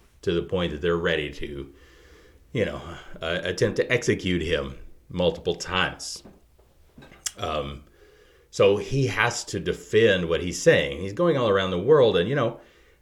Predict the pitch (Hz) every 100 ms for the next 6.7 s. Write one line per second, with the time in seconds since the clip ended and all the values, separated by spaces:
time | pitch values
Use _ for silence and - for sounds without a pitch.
0 | - 104 98 98 123 135 139 120 104 110
1 | 101 92 95 92 87 104 - 90 76 71
2 | - - - - 156 151 - 123 113 -
3 | 110 101 87 80 - - 87 87 85 78
4 | 82 101 113 117 104 98 92 76 73 73
5 | _ _ _ _ - 95 90 85 76 -
6 | 107 113 110 - - 71